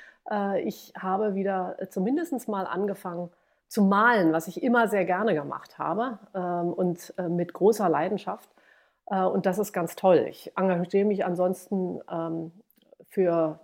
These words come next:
äh, unsere evangelische Kirchengemeinde. Ich bin da im Gemeindekirchenrat aktiv. Äh, politisch bin ich jetzt nicht in der Parteiarbeit aktiv. Wir sind aber tatsächlich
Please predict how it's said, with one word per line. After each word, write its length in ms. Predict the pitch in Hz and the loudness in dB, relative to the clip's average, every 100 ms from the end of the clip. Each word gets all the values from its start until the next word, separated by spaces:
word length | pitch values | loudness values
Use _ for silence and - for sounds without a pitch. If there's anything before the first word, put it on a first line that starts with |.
| _ | _
äh, 80 | - | -14
unsere 420 | 160 - 180 180 | -12 -8 -6 -4
evangelische 600 | - - 165 170 175 165 | -6 -6 -4 -2 -2 -6
Kirchengemeinde. 720 | 156 285 311 277 233 214 202 208 | -4 -4 -2 -2 -2 -2 -2 -2
Ich 100 | 202 | -4
bin 100 | 196 | -6
da 80 | 180 | -4
im 120 | 175 | -4
Gemeindekirchenrat 920 | 165 156 151 151 240 247 202 196 - | -4 -4 -4 -4 -6 -4 -6 -8 -10
aktiv. 480 | - - 190 185 - _ _ _ _ _ - | -12 -8 -8 -8 -16 _ _ _ _ _ -10
Äh, 320 | 196 180 170 175 | -6 -2 -4 -2
politisch 480 | - 202 269 285 - | 2 6 6 4 2
bin 140 | 247 220 | 2 4
ich 320 | 214 - - _ - | 2 -4 -20 _ -14
jetzt 360 | - 190 185 - | -2 0 0 0
nicht 260 | 220 240 - | 0 2 0
in 120 | 196 | 0
der 100 | 175 | -2
Parteiarbeit 1040 | - 165 - 233 277 247 233 226 226 - - | -8 -8 -4 -4 0 0 2 0 -2 -6 -10
aktiv. 540 | 202 - - 220 214 | -10 -8 -6 -6 0
Wir 140 | 208 | 2
sind 320 | 175 233 277 - | 4 4 2 -2
aber 220 | 175 185 | -4 -4
tatsächlich 640 | 185 180 185 190 196 196 | -6 -6 -6 -4 -6 -8